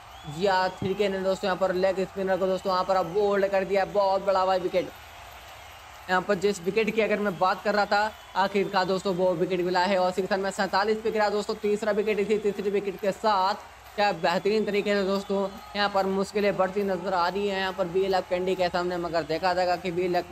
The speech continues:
Candy और यहाँ पर जो कि बिंदु असरंगा अपने आप से नाराज़ है क्योंकि बहुत ही अच्छे लय में लग रहे थे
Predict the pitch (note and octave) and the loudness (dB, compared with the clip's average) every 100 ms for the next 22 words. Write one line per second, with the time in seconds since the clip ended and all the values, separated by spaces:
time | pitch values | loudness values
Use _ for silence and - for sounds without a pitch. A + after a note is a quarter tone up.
0 | - F3 F3 E3+ E3 - - - E3 E3+ | -6 -2 0 0 -2 -10 -12 0 2 2
1 | E3+ E3 F3 F3 F3 F3+ F#3 E3+ E3 F3+ | 0 -2 -4 -2 -2 0 0 0 -2 -4
2 | F3 E3+ F3+ E3+ F3 D3+ D#3 F3+ F#3 F#3 | -4 -4 -4 -6 -6 -2 0 0 -2 -6
3 | F3 G3 E3 E3+ F#3+ - G3+ - A3 F#3+ | -2 -2 2 2 2 0 -4 -2 -2 2
4 | F#3+ G3 F#3 G3 G3 F#3 F#3+ | 2 2 2 2 2 2 0